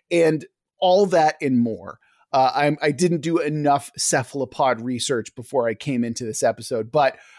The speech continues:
I figured that some people will tell me some cool cephalopod facts at some point. But there's that. And I also want to say they're at least as intelligent as humans, and that intelligence is what makes them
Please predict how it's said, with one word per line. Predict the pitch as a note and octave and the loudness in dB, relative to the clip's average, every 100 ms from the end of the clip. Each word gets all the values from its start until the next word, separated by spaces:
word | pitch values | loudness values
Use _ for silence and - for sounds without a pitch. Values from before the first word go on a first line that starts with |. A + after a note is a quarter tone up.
| - | -6
I | D3+ D3+ | -2 0
figured | - D#3+ D3+ C#3 | 2 0 0 2
that | C#3+ C3 - | 2 2 0
some | - D3+ D3 C#3 B2+ _ _ | 0 0 0 -2 -4 _ _
people | D#3+ C#3 C#3+ B2+ | -12 -2 0 2
will | C3 A#2+ | 0 -4
tell | A2+ C3+ A#2 | -4 -6 -4
me | A#2 A2+ | -6 -6
some | - A#2 | -4 -6
cool | - C3 A2 | -6 -6 -4
cephalopod | - A#2 A#2+ G#2+ C3 G#2+ F#2+ | -2 -2 -2 -10 -6 -8 -6
facts | A#2 G#2 - | -10 -8 -10
at | G#2 | -10
some | - A2 | -8 -10
point. | - G#2+ A2 | -10 -14 -2
But | A#3+ F#3 - - - _ _ _ - A3 | 0 0 -6 -20 -20 _ _ _ -20 -16
there's | E3 E3 G3+ A3 E3 | -12 -2 2 4 4
that. | E3+ C3 B2+ - _ | 2 2 0 -6 _
And | E3+ E3 | -2 2
I | |
also | E3+ F3+ G3 | 4 2 2
want | F#3+ F#3 | 0 0
to | |
say | G#3+ F3+ | -2 -2
they're | E3+ - | -2 0
at | F#3 - | -2 0
least | F3+ F#3+ A#3 B3 - - D#3+ | 0 0 0 0 -2 -2 0
as | D3 C3 | 0 0
intelligent | D3 - C#3+ D3 C3 D3 D3 | -6 -4 0 0 0 -2 -2
as | C3+ B2 - | -6 -6 -4
humans, | F3+ G#3+ A3+ G#3+ - _ - - | -2 -2 -2 -4 -8 _ -16 -2
and | E3 E3 | 0 4
that | D#3+ D3+ F3+ | 4 2 0
intelligence | E3 - A3+ C#4+ F3+ A#2+ A2+ - - | -6 -8 -6 0 0 0 -6 -8 -8
is | C#3+ C3+ | -6 -2
what | C#3 | 0
makes | C#3 E3 F3+ - | 0 -2 -2 -2
them | D3 C3 | 0 -2